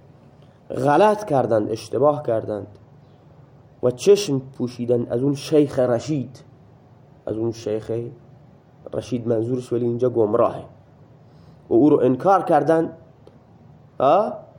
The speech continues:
هو ابن جلا و طلاع الثنایا، اون ابن جلاست.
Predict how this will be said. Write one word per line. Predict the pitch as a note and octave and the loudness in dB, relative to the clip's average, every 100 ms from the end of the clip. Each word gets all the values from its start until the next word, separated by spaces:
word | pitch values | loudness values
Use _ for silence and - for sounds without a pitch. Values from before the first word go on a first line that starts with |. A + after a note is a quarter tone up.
| - - | -20 -2
هو | - C4 | 6 6
ابن | G3 E3 D#3 | 6 4 4
جلا | D#3 F#3 E3+ C3+ | 6 6 6 4
و | |
طلاع | C3+ C3+ B2+ C#3+ | 0 -2 0 0
الثنایا، | C3 - A#2+ A#2 A2 G#2 - | 0 -4 -4 -2 -4 -8 -6
اون | - G3 G#3+ | 2 2 4
ابن | C3+ A#2+ B2 A#2 | 0 2 0 0
جلاست. | A#2+ B2 C#3 B2+ - - | 2 4 4 2 -4 -16